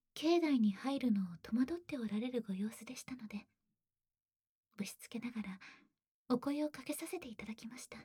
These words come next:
何かお悩み事がおありのようでしたら、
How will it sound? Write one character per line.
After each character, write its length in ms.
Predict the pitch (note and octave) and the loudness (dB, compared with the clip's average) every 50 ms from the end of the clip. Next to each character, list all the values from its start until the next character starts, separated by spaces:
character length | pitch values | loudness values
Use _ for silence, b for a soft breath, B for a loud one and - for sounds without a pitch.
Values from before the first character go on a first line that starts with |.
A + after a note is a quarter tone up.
| _ _ _ _ _ _ _ _ _ _ _ _ _ _ _ _ _ _ _ _ _ _ _ _ _ _ _ _ _ _ _ _ _ _ _ _ _ _ _ _ _ _ - | _ _ _ _ _ _ _ _ _ _ _ _ _ _ _ _ _ _ _ _ _ _ _ _ _ _ _ _ _ _ _ _ _ _ _ _ _ _ _ _ _ _ 2
何 280 | C#4 D#4 F4 F4 F4 - | 2 2 2 2 -4 -8
か 140 | - - B3+ A#3 A3+ B B B B B B B B _ _ _ _ _ _ _ _ _ _ | -4 -2 0 0 0 B B B B B B B B _ _ _ _ _ _ _ _ _ _
お 80 | - B3+ | 8 10
悩 280 | C4 D4 D#4 E4 F4 F4+ | 10 10 10 6 4 -2
み 120 | F4+ F4 | -4 -2
事 240 | F4+ E4+ F4 F4 E4+ | -2 0 0 2 4
が 160 | E4+ E4+ E4 | 6 6 6
お 120 | D#4+ D4+ | 6 4
あ 60 | D#4 D#4+ | 4 2
り 100 | E4 D#4 | 2 0
の 140 | D#4+ E4 | -2 -2
よ 140 | E4 E4+ F4 | -4 -4 -4
う 20 | E4+ | -4
で 120 | D4+ D4 | -4 -4
し 80 | - - | -4 -4
た 120 | - A3+ | -2 0
ら、 220 | A3+ A#3 G#3+ G#3 | 2 2 2 0